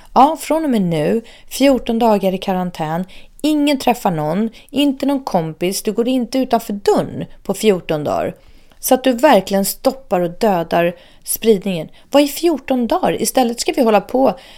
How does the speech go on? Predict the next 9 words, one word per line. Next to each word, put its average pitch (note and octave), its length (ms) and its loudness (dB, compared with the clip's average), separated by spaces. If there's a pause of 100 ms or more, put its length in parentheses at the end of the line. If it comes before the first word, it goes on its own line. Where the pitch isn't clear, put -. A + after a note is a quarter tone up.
månad B3+ 560 6
efter D4 260 0
månad A3 480 0
efter F#3+ 240 -2
månad. F#3+ 580 -2
För G3+ 100 2
att - 260 -4
det F3 140 -4
är G#3+ 120 -2